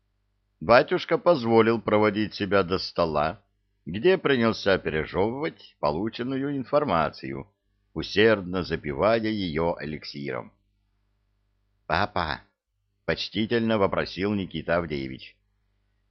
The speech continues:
«мы вот тут одну штуку никак не поймем. Может, подскажешь?» «Давай, Авдеич, не стесняйся», ободрил воеводу Илья.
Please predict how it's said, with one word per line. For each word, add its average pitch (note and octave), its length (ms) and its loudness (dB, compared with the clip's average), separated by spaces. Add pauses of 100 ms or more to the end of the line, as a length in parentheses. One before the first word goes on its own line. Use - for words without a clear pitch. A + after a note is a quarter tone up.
(100)
«мы A2+ 460 0
вот G2+ 300 -4
тут A2 420 -2
одну G2+ 500 -2
штуку F#2+ 560 -6
никак E2+ 360 -6
не E2+ 80 -8
поймем. C2+ 460 -8 (360)
Может, G2+ 280 -2
подскажешь?» F#2 720 -4 (920)
«Давай, F2 500 4
Авдеич, G2 640 0
не D#2+ 120 -6
стесняйся», E2 880 -4 (720)
ободрил A2+ 680 0
воеводу E2+ 540 0
Илья. A#2 440 -2